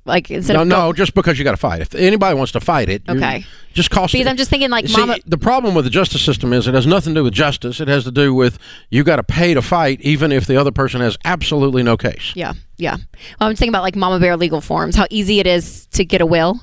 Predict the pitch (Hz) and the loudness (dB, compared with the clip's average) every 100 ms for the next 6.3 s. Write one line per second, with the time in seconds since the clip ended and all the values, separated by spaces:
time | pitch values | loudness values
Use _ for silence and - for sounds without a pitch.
0 | - 135 196 190 - 185 185 185 180 185 | -4 0 2 0 -2 -2 0 0 0 -2
1 | 170 104 123 175 170 175 156 180 165 160 | -4 -6 -6 -4 0 0 2 0 0 2
2 | 175 165 180 170 - - 175 180 143 165 | 0 2 0 -2 -2 -4 -2 -4 -2 0
3 | 165 160 - - - - 202 190 202 190 | 2 0 -4 -16 -20 -6 -2 0 0 -2
4 | - 180 - 202 190 - 170 156 165 156 | -4 -4 0 0 0 -2 -2 0 0 0
5 | 175 165 175 185 170 160 165 156 - 202 | -2 0 0 0 0 2 2 2 2 2
6 | 185 170 | 4 0